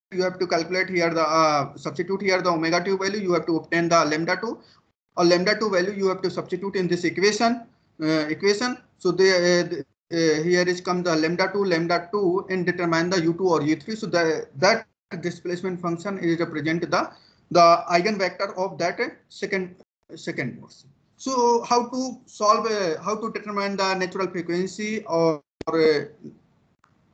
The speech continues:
or, uh, the mode shape of that particular problem? So this is the, that, uh, we have to calculate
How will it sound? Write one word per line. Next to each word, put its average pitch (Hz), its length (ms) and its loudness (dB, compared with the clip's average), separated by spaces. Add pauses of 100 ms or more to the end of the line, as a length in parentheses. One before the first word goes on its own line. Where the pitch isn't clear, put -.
(500)
or, 151 260 2
uh, 143 520 4 (280)
the 151 640 6 (400)
mode 175 240 2
shape 185 280 -4 (540)
of 151 220 -6
that 160 340 0
particular 156 540 -4 (400)
problem? - 320 -10 (100)
So - 140 -8
this 180 240 -2
is 196 200 -2
the, 190 220 2 (1300)
that, 143 480 -2 (400)
uh, 127 760 -2 (280)
we 143 100 0
have 147 160 -2
to 160 100 -2
calculate 151 580 2